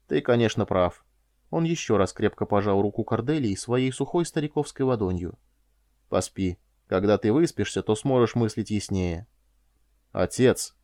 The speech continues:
А ты почему не в постели?» забеспокоился Петр уже в дверях.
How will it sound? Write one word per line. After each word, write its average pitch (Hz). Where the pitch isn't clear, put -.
А 90
ты 131
почему 160
не 117
в -
постели?» 113
забеспокоился 98
Петр 156
уже 139
в 131
дверях. 113